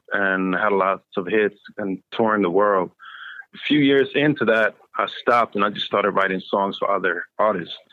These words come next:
Uh, Warner Brothers in New York heard some of the songs I did, and they invited me to go to New York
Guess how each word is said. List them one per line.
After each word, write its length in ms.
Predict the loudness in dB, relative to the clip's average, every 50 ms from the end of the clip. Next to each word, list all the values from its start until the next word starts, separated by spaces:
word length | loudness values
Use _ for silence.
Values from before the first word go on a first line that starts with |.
| _ _ _ _ _ _ _ _ _ _ -12 -6 -2
Uh, 120 | -2 0
Warner 260 | 2 2 2 2 2 2
Brothers 340 | 2 2 0 0 -2 -4
in 60 | -2 -2
New 80 | 0
York 320 | 0 2 2 2 0 0 -2
heard 360 | 0 0 2 2 0 -2 -4
some 180 | -6 -4 -2 -2
of 60 | -2
the 100 | -4 -2
songs 260 | -2 -2 -2 -2 0 -2
I 40 | -2 0
did, 180 | 0 0 -2
and 140 | -2 -2 0
they 140 | 0 0 0
invited 500 | -2 -2 -2 0 0 0 0 -2 -2 -4
me 180 | -6 -6 -6 -8 -10
to 80 | -8
go 200 | -4 -2 -2 0
to 240 | 0 0 -2 -4 -6 -10 _ _ _ -2
New 120 | 0 2 4
York 300 | 4 4 4 4 2